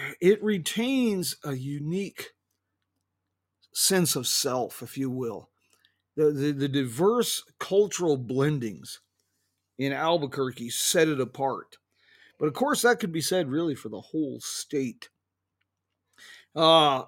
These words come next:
I get a kick out of, you know, of course, now we've gotten into an era where, uh, confused patriotism is the best way I can put it.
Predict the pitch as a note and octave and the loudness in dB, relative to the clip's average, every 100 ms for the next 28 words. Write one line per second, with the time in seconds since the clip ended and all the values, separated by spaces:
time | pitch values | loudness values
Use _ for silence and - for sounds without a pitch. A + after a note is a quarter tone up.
0 | _ D#3+ D#3 A3 F3+ B2 - - D3 B2+ | _ -2 8 8 8 2 0 0 -2 -2
1 | A2+ C#3 C#3 C3+ C#3+ C#3 C#3+ C#3+ D3+ C3+ | -6 -8 -8 -6 -4 -4 -4 -2 0 0
2 | A#2+ B2+ D#3 D#3 D3 D#3 C3 B2+ B2 - | -2 -4 -4 -4 -6 -6 -4 -4 -4 -2
3 | D#3 E3 C#3 C3 B2+ C3 A#2+ G#2 - - | 0 2 0 0 -4 -6 -6 -10 -16 -20
4 | - _ _ _ _ _ _ _ _ _ | -20 _ _ _ _ _ _ _ _ _
5 | _ _ _ _ _ _ _ _ - E3 | _ _ _ _ _ _ _ _ -12 -8
6 | D#3 A3+ D4 F#3 - - E3+ G3 A#3 D3+ | -6 -4 -2 -4 -8 -6 -6 -6 -6 -6
7 | D3 B2+ A#2+ A#2+ C#3 C3+ D3+ E3 E3+ F3 | -4 -6 -8 -14 -16 -8 -8 -8 -8 -2
8 | D3 C#3+ C#3 D3+ B2+ - - F3 C4 F#3+ | 0 -2 -6 -12 -12 -14 -6 -2 0 -2
9 | - - | -4 -14